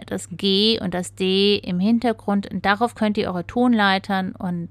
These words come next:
Doppelgriffe et cetera üben, sodass ihr, gerade bei den Doppelgriffen ist Intonation ja immer so eine Sache, äh, und da ist es super, wenn man einfach immer so einen Referenzton im Hintergrund hat, dass man weiß, okay, ich bin hier noch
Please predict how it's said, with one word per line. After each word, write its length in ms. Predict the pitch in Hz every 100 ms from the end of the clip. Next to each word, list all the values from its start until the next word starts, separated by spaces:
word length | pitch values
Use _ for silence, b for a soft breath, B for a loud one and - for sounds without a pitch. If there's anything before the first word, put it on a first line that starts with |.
| -
Doppelgriffe 580 | 180 - - 185 170 -
et 160 | 180
cetera 460 | - 190 - 175 -
üben, 420 | 208 254 269 269 B B B B B
sodass 420 | - 185 180 185 -
ihr, 220 | 117 180
gerade 400 | - - 294 330
bei 80 | 233
den 340 | 196 196 - - - - - - - -
Doppelgriffen 760 | 196 240 254 226 220 202 208
ist 300 | - 185 -
Intonation 720 | - 214 220 196 190 - 233
ja 80 | 226
immer 260 | - 196 202
so 60 |
eine 180 | 190 175
Sache, 400 | 170 214 247 233 B B B B B B B - -
äh, 340 | 196 190 190 190
und 200 | 208 202
da 80 |
ist 140 | 196 202
es 160 | 208
super, 360 | 220 262 302 220
wenn 80 | 202
man 120 | 202
einfach 260 | 196 196 -
immer 320 | - 220 220
so 80 | 214
einen 80 |
Referenzton 960 | 202 202 202 190 208 277 - - 240 233
im 160 | - 185
Hintergrund 720 | 214 247 240 220 202 190 175
hat, 220 | 175 180
dass 140 | 175 -
man 200 | 165 170
weiß, 260 | 165 170
okay, 240 | - - 180
ich 160 | 170
bin 160 | - 175
hier 160 | 175
noch 280 | 165 175 -